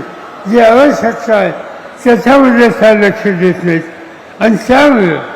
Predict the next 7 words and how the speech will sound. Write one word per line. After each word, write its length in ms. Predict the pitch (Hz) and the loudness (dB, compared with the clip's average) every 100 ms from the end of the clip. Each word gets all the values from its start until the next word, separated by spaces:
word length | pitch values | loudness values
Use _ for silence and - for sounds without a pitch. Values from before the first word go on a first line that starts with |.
| - - - - - | -16 -18 -20 -16 0
चुकीच्या 540 | 262 - 320 294 277 | 2 4 4 6 6
लोकांच्या 580 | 285 254 - 262 247 240 | 6 4 4 2 2 4
हातात 320 | 233 170 214 | 2 2 0
सत्ता 560 | 196 - 220 202 - 254 | -2 -2 0 0 0 2
आहे, 340 | 233 185 190 160 - - - - - | 4 4 2 0 -6 -12 -14 -16 -2
ती 140 | 262 220 | 2 2
सत्ता 760 | - 214 202 - 233 185 - | 2 0 0 2 2 2 -2